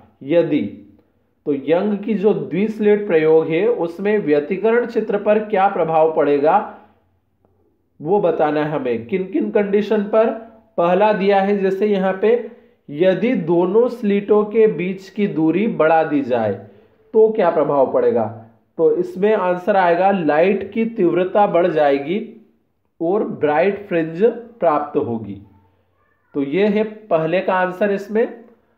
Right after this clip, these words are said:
अब दूसरा प्रश्न इसमें दिया है कि स्रोत को स्लिट की ओर सरकाया जाए, तो इसका आंसर आएगा फ्रिंज की चौड़ाई में कोई परि-,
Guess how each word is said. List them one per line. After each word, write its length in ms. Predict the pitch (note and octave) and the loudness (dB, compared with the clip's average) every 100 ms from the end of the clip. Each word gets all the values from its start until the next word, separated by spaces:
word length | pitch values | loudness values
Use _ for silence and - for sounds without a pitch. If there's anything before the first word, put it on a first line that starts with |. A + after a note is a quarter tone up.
| _ _ E3+ | _ _ -2
अब 400 | A3 G3+ - - | 0 0 -6 -14
दूसरा 540 | C#3 D3+ D#3+ B3 A#3+ A#3+ | -8 -6 -6 -2 0 2
प्रश्न 420 | A#3 A3+ A3+ A#3+ | 2 2 2 0
इसमें 400 | A#3 A#3 A3+ G3+ | 0 0 -2 0
दिया 260 | G3+ G#3+ | 2 2
है 200 | G#3+ A3+ | 4 2
कि 400 | A3+ A#3 A#3 G3 | 2 0 -2 -4
स्रोत 720 | D#3 - - G#3+ B3 A#3 - - | -8 -8 -2 4 4 2 -6 -2
को 220 | G#3+ A#3 | 2 2
स्लिट 580 | - - F#3+ A#3 A3+ - | 0 -4 -2 -2 -4 -4
की 140 | A3+ | 0
ओर 260 | A3 G#3 A3 | 4 4 2
सरकाया 560 | - D#3+ F3+ F3 E3+ | 0 0 2 4 4
जाए, 440 | D3 C3 G#2+ - - _ _ _ | 2 0 -2 -6 -14 _ _ _
तो 120 | D#3+ D3+ | 0 0
इसका 280 | D3+ A3+ | 0 0
आंसर 340 | G#3 G3+ G3+ A3 | 2 0 0 2
आएगा 320 | G3+ G3 A3 | 2 2 2
फ्रिंज 580 | A3 - G#3+ G#3+ G3+ A3+ | 0 0 0 2 0 -2
की 100 | A#3 | -4
चौड़ाई 500 | A3 G3+ F3+ F#3+ F#3+ | -2 0 4 4 2
में 280 | G3 A3 A3 | 0 -2 0
कोई 240 | G3+ G#3+ | 2 2
परि-, 540 | G#3+ D#3+ D3+ - - | 2 -2 -4 -10 -20